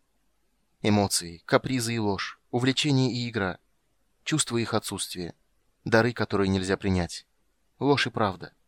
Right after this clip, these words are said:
Что есть правда? Отрицание лжи или утверждение факта? А если факт – это ложь, что же тогда правда? Кто полон чувств, которые разрывают его, а кто скорлупа пустого холодного черепа? Кто? Что есть правда, Геральт? Что такое правда?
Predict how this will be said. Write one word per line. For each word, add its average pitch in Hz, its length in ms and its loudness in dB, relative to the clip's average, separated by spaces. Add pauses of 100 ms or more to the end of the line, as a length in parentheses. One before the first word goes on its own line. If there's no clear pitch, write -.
(260)
Что - 220 2
есть 123 180 0
правда? 90 380 -4 (280)
Отрицание 104 560 2
лжи 123 300 -4 (100)
или 135 140 0
утверждение 143 540 2
факта? 117 440 -6 (560)
А 107 120 2
если 104 260 -2
факт – 113 300 0
это 127 140 -2
ложь, 123 340 0
что - 180 2
же 147 100 0
тогда 147 240 2
правда? 98 440 0 (640)
Кто - 200 4
полон 123 280 4
чувств, - 320 -6
которые 92 380 0
разрывают 95 500 2
его, 90 400 -4
а 131 100 2
кто - 180 0
скорлупа 147 460 0
пустого 135 360 -2
холодного 120 460 0
черепа? 92 460 -4 (420)
Кто? 107 360 -2 (360)
Что - 200 2
есть 156 200 2
правда, 117 320 0
Геральт? 95 460 -2 (320)
Что - 180 2
такое 165 340 4
правда? 110 440 0